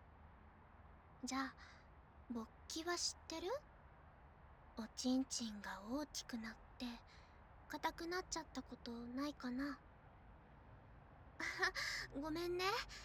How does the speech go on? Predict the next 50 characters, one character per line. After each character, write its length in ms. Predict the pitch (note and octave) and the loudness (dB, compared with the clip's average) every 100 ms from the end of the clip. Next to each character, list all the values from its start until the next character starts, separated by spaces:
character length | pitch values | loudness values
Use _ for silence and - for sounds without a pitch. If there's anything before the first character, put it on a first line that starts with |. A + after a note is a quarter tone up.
| - - - - - - | -10 -12 -12 -12 -10 -6
急 220 | - C4 | 2 6
に 180 | C4 C4+ | 10 10
お 80 | C#4 | 10
ち 180 | C#4 D4+ | 6 4
ん 40 | D4 | 6
ち 160 | C4+ | 6
ん 100 | A#3+ | 6
の 120 | G#3+ | 4
お 40 | G#3 | 0
話 420 | A3 A3+ A#3+ B3+ | 0 2 4 6
な 120 | B3+ | 6
ん 80 | B3+ | 6
て 140 | A#3+ | 2
し 120 | A3 - | 0 0
ち 100 | A#3 | 0
ゃ 40 | |
っ 20 | - | -2
た 100 | B3+ | -2
か 180 | B3 G#3+ | -2 -2
ら、 220 | A3+ A#3+ - - - - - - | 0 0 -2 -12 -14 -14 -14 -2
び 100 | C#4 | 2
っ 60 | D4+ - | 2 4
く 80 | F4+ | 6
り 160 | F#4 | 8
し 100 | E4+ - | 6 4
ち 100 | C4+ | 2
ゃ 20 | |
っ 40 | - | 2
た 120 | C4 | 2
ね。 120 | C#4 D#4 - - - - - - - - - - - - - - | 4 4 0 -8 -16 -16 -16 -16 -16 -16 -16 -16 -16 -16 -14 -4
射 200 | - A3 | 0 0
精 380 | - A#3 A#3 | 0 2 4
も 160 | A#3 A#3 | 4 2
勃 180 | A#3 A#3+ - | 2 0 -2
起 160 | - C4 | 0 4
も 240 | C4 C#4 C#4 - - - - | 6 6 2 -8 -12 -12 -8
知 160 | - D4 | -4 4
ら 120 | D4+ | 6
な 100 | D#4 | 6
く 140 | D#4+ - | 2 -2
て 160 | C#4 | 0
大 300 | - B3 C#4 | 2 4 4
丈 180 | C#4 F4 | 6 4
夫。 180 | F4+ E4 - - - - - - - - - - - - | 4 0 -6 -16 -14 -14 -14 -14 -14 -14 -14 -14 -16 -4
今 280 | - B3 B3 | 4 6 6
か 180 | - C4+ | 4 -2
ら 160 | - - | -2 -4
こ 120 | D4 - | -8 -6
こ 120 | A#3+ | -4
で、 120 | C4 | 2